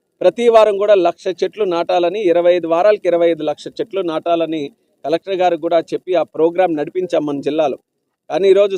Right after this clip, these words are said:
సంతోషం ఏంటంటే ఎన్ని చెట్లు, ఇరవై ఐదు లక్షలు కూడా దాటి మొన్న వర్షాకాలంలో మన రా-, శ్రీకాకుళం జిల్లాలో ఇరవై ఐదు లక్షలకి దాటి ఎన్నో చెట్లు మనం నాటగలిగాం. అలాగే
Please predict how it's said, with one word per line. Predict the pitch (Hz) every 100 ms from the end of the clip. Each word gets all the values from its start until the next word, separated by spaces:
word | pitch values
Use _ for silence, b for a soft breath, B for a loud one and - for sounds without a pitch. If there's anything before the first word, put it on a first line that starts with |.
| 180
సంతోషం | 175 208 196 196 190
ఏంటంటే | 185 185 190
ఎన్ని | 180 185
చెట్లు, | 196 165
ఇరవై | 180 190
ఐదు | 185 175
లక్షలు | 170 160 208 196
కూడా | 208 190 151
దాటి | 160 170 277 - - _ _ _ -
మొన్న | 156 185 160
వర్షాకాలంలో | 160 - 214 190 190 180 165 175 240 - - 147
మన | 151 151 160 143
రా-, | 151 147
శ్రీకాకుళం | - 156 196 190 202 175
జిల్లాలో | 170 170 180 240 156
ఇరవై | 160 196 208 208
ఐదు | 196 190
లక్షలకి | - 240 233 214
దాటి | 214 202 190
ఎన్నో | 233 -
చెట్లు | 226 214 196
మనం | 175 151
నాటగలిగాం. | 156 175 151 139 123 - _ _ _ _ - 135
అలాగే | 180 208 214